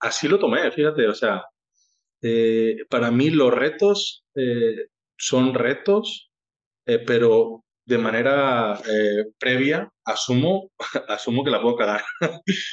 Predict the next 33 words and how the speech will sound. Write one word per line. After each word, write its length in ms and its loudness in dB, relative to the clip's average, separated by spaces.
Asumo 420 0
que 100 0
la 120 0
puedo 160 2
cagar, 400 -2
la 240 -6
cago, 560 -2
o 60 -12
sea, 540 0
me 120 -4
equivoco, 800 -2
eh, 120 -2
me 140 -2
equivoco 320 0
muchas 360 0
veces, 580 -4
digo, 260 0
me 120 -2
ha 60 -4
pasado 640 0
y 280 -2
hay 140 -2
gente 360 -4
que 80 -2
lo 140 -4
quiere 180 -2
entender, 520 0
digo, 220 0
uno 240 0
no, 300 -2
no 100 0
nace 220 -4
sabiendo, 640 -4